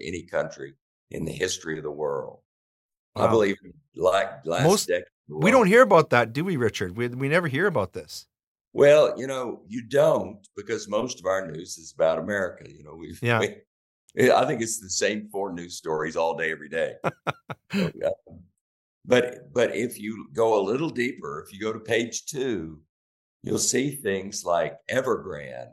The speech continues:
Speaker 1: which is, um, the massive building company in China that failed last year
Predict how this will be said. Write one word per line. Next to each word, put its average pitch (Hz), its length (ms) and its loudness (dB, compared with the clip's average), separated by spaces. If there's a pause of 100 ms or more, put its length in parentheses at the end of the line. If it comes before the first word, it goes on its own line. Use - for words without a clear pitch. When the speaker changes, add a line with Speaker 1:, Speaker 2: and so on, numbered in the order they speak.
Speaker 1:
which 80 240 -12
is, 78 260 -16 (360)
um, 87 320 -6
the 87 100 -2
massive 92 760 -2
building 98 420 -2
company 78 640 -8 (420)
in 95 160 -4
China 85 440 -6
that - 180 -10
failed 87 600 -2
last 80 440 -4
year 65 400 -10